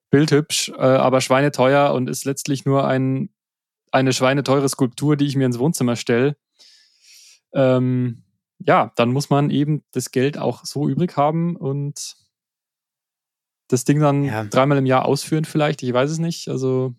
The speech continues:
Speaker 2: Für die Rennstrecke sind sie sicher zu schade.
Speaker 1: Mhm.
Speaker 2: Ähm, und für die Landstraße sind sie aber zu racingmäßig
Speaker 1: <laughs>
Speaker 2: eigentlich. Ähm, außer, also, äh, nein, also, ähm, die M Vs sind alle recht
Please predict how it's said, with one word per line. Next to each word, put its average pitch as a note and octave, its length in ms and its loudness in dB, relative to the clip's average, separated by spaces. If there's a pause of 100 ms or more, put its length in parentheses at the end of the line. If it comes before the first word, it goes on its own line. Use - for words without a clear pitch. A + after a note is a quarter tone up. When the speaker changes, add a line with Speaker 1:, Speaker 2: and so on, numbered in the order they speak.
(140)
Speaker 2:
Für - 160 0
die D#3 100 4
Rennstrecke E3 520 2
sind D3+ 160 2
sie C3+ 100 -4
sicher D3 280 -2
zu - 120 -8
schade. C3 380 2
Speaker 1:
Mhm. A#2+ 300 0 (760)
Speaker 2:
Ähm, C3 640 0 (580)
und C#3 300 -2
für - 180 -4
die C3+ 100 2
Landstraße D3 600 0
sind D#3 200 0
sie C#3+ 120 0
aber C3+ 200 0
zu E3 200 0
racingmäßig C3+ 760 0
Speaker 1:
<laughs> - 0 -
Speaker 2:
eigentlich. B2+ 460 -2 (800)
Ähm, A#2+ 200 0
außer, B2+ 320 0
also, C3 240 -2
äh, A#2+ 100 -6
nein, B2 380 -2
also, A#2+ 400 -4 (680)
ähm, A2+ 460 -2
die C3+ 280 -2
M D3 100 0
Vs C#3+ 280 0
sind D#3 180 0
alle C#3+ 320 0
recht - 420 -4